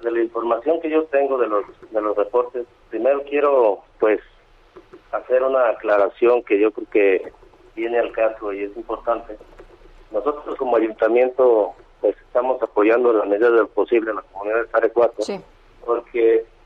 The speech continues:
Speaker 1: sabemos que Tarecuato ya desde, desde el mes de, de agosto del dos mil veinte, ellos, este, ejercen ya su propio recurso, ellos ya se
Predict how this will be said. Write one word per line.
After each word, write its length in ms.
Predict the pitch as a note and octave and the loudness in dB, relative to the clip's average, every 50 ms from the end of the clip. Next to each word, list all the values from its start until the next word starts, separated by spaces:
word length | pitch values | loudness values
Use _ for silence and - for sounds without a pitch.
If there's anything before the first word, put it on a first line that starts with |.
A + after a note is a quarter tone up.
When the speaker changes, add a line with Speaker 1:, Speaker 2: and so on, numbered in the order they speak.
| - _ - | -20 _ -4
Speaker 1:
sabemos 420 | C3+ B2+ C#3 D3+ E3 E3 D#3+ - | -2 0 0 0 0 -2 -2 -4
que 380 | - B2+ B2 A#2+ A2 G#2 - - - - - - - - A#2 - | -6 -4 -2 -2 -2 -2 -4 -8 -14 -18 -20 -20 -20 -20 -14 -4
Tarecuato 640 | - A#2+ A#2+ A2+ A2 - C3 D3 D#3+ D#3 - D3 C3 A#2+ | 0 0 0 0 -2 -2 -2 -2 -2 0 0 0 2 2
ya 140 | B2 B2+ | 4 4
desde, 460 | B2+ B2+ A2+ G#2+ A2 G#2+ G2+ F#2 F2+ - - _ _ _ _ _ _ _ _ _ _ _ _ _ _ | 4 2 2 2 2 0 0 0 -4 -8 -14 _ _ _ _ _ _ _ _ _ _ _ _ _ _
desde 280 | A#2 A2+ G#2+ G2 G#2+ | 2 2 2 4 2
el 100 | G#2+ G#2+ | 2 2
mes 240 | A2 B2+ C3+ C3 C3 | 4 2 2 2 2
de, 540 | C3 B2+ A#2 A2 G#2+ G2+ F#2+ F#2 F2+ F2 F2 - - - _ _ _ - - - - - _ _ _ _ _ _ _ _ _ - | 2 2 4 2 2 0 -4 -6 -8 -10 -12 -16 -20 -20 _ _ _ -20 -20 -20 -20 -20 _ _ _ _ _ _ _ _ _ -4
de 260 | - A#2 G#2+ G#2 G2+ | 0 2 4 4 4
agosto 520 | G2 G2 F#2 A2 C3 C3+ C3 - - A#2 G#2+ | 4 4 4 4 2 2 2 0 0 2 2
del 120 | G#2 G2 | 2 2
dos 140 | F#2+ F#2+ F#2+ | 2 0 2
mil 200 | A2+ A#2+ A#2+ A2+ | 2 2 2 2
veinte, 400 | A2 B2 A#2+ A2+ G#2 - G#2 G#2 - _ - - - _ _ _ _ _ _ _ _ - | 2 2 0 0 -4 -8 -12 -12 -12 _ -20 -20 -20 _ _ _ _ _ _ _ _ -2
ellos, 360 | B2+ B2 C3 C3+ C3+ B2+ - - - - - - - - - - _ | 0 2 4 4 4 4 2 0 -6 -16 -16 -16 -18 -18 -20 -10 _
este, 340 | - B2 A2 - - - A2 | -2 0 0 -2 -2 -4 -2
ejercen 440 | G2 - B2+ B2+ B2 - B2+ A#2 A2+ | 0 2 0 0 0 -2 -2 0 2
ya 120 | A#2 A#2+ | 2 2
su 140 | A#2+ A#2+ - | 0 -2 -4
propio 440 | - B2 A#2 A2 B2 B2 A2+ G#2+ G2 F#2+ | -2 -2 -2 2 2 2 2 2 2 -2
recurso, 680 | G2 - - B2+ B2+ A#2 G#2+ - A#2 A2 A2 A2 - A#2+ | -6 -6 -4 -4 -4 -4 -4 -4 -2 0 0 -2 0 0
ellos 260 | A2 A2 A2+ A2 G#2+ | 2 4 4 4 4
ya 160 | G#2 A2 A2 - - | 4 2 2 0 0
se 300 | A2+ G#2+ G2+ F#2+ F2 | 2 2 2 2 0